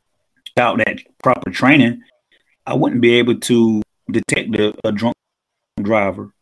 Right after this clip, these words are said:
could potentially be the same person that killed your, your mom or your loved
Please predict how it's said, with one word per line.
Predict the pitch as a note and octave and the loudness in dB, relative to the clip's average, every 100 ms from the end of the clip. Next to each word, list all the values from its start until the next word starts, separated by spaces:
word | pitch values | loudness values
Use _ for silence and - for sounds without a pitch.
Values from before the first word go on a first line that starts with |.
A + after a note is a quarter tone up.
| _ | _
could | - A2+ | -4 -4
potentially | G#2+ - C#3 - _ _ | -2 2 2 0 _ _
be | A2+ A#2 - - A#2 | 2 2 0 -4 -2
the | A#2 | -2
same | B2 A#2+ | 0 -2
person | - C3 A#2+ | 0 -2 0
that | A#2+ | -2
killed | - C#3 C3 | 0 2 4
your, | B2+ B2+ | 4 4
your | B2+ A#2+ | 4 4
mom | C#3 D3+ A#2+ | 2 4 2
or | A2 | 2
your | A#2 | 0
loved | B2+ D3+ | 0 0